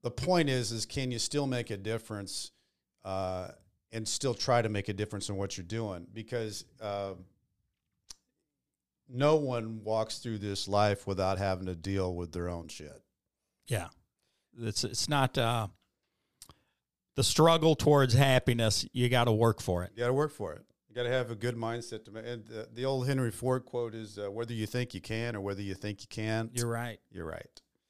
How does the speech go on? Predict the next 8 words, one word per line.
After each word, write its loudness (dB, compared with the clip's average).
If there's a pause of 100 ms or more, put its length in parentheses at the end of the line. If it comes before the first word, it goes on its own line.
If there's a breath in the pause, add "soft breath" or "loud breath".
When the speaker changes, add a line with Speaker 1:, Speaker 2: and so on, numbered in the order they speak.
(920)
Speaker 1:
So, -2
Jason, 0 (420)
man, -2
I 0
appreciate -4
you -4
coming -2
on -2